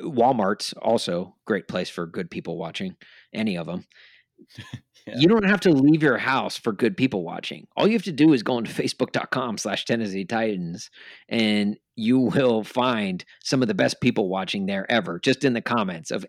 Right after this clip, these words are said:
Speaker 1: any post. It doesn't matter.
Speaker 2: Talk about a diverse range of I Q between these people. I mean, you get the mountain men, you know, from, from
Speaker 1: Right.
Speaker 2: out there up in the mountains.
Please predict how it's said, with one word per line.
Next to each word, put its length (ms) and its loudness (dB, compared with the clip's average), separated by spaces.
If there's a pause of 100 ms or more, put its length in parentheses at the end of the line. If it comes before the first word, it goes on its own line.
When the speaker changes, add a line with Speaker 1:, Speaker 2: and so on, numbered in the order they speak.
Speaker 1:
any 180 4
post. 480 -4
It 80 2
doesn't 240 4
matter. 400 -2 (460)
Speaker 2:
Talk 180 -2
about 160 2
a 120 4 (540)
diverse 640 0
range 400 -8
of 120 -10
I 180 -10
Q 340 -14
between 400 -14
these 220 -14
people. 320 -8
I 80 -2
mean, 120 -4
you 120 -4
get 120 -6
the 60 -10
mountain 400 -2
men, 340 -6 (300)
you 120 -12
know, 340 -8 (280)
from, 280 -8
from 140 -2
Speaker 1:
Right. 120 0
Speaker 2:
out 140 -10
there 140 -4
up 120 -8
in 60 -12
the 60 -10
mountains. 500 -12